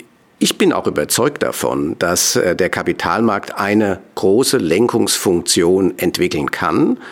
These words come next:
in Sachen Nachhaltigkeit. Mein Beispiel ist immer dieser große norwegische Staatsfonds, der mit, äh, fast tausend Milliarden Euro under Management einer der größten auf der Welt ist,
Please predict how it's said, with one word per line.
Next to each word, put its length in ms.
in 120
Sachen 300
Nachhaltigkeit. 920
Mein 300
Beispiel 460
ist 300
immer 180
dieser 340
große 640
norwegische 540
Staatsfonds, 800
der 260
mit, 400
äh, 380
fast 640
tausend 840
Milliarden 920
Euro 560
under 240
Management 500
einer 200
der 140
größten 540
auf 180
der 180
Welt 280
ist, 420